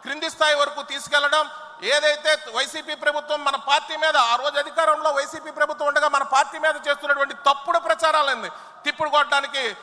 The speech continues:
చక్కగా ఈ ఐటీడీపీ ద్వారా, ఈ క్లస్టర్ విధానం ద్వారా, ఈ యూనిట్‌ని ఉపయోగించుకుంటూ కేఎస్ఎస్ ద్వారా బాటమ్ లెవెల్ తీసుకెళ్లడంలో మా నియోజకవర్గం సక్సెస్‌ఫుల్‌గా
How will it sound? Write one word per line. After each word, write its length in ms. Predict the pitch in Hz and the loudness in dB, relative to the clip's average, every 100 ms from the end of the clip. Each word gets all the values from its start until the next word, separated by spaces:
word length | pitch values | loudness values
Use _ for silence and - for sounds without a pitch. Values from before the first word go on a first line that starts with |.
| - - | -18 0
చక్కగా 380 | 240 285 277 269 233 - - | 0 2 2 2 2 -2 -10
ఈ 40 | 226 254 | -4 -4
ఐటీడీపీ 440 | 277 285 277 269 262 | -4 -8 -8 -8 -2
ద్వారా, 220 | 254 262 254 220 - 208 | 2 4 2 0 -10 -14
ఈ 40 | 214 | -14
క్లస్టర్ 360 | - 269 - 302 | -6 -6 -2 -2
విధానం 260 | 294 294 294 277 | 0 0 2 2
ద్వారా, 220 | 277 277 240 - 220 | 4 4 2 -4 -10
ఈ 20 | 214 | -10
యూనిట్‌ని 520 | 254 302 311 294 285 262 226 | -8 -8 -8 -8 -6 -6 -2
ఉపయోగించుకుంటూ 640 | 285 302 294 294 294 285 247 - | 0 0 -2 -10 -10 -8 -8 -2
కేఎస్ఎస్ 440 | 262 311 302 285 269 | 0 0 0 -6 -2
ద్వారా 220 | 269 269 233 - - - 196 | 2 4 2 -2 -12 -4 0
బాటమ్ 320 | 262 269 262 | 0 0 -6
లెవెల్ 180 | 262 254 254 | -6 -6 -10
తీసుకెళ్లడంలో 500 | 254 262 247 254 254 233 | -8 -4 -4 -2 0 2
మా 80 | 226 | 0
నియోజకవర్గం 520 | 233 269 254 247 240 226 | 0 -2 -2 -4 -4 -4
సక్సెస్‌ఫుల్‌గా 540 | 247 247 285 269 262 | -4 -2 -6 -4 2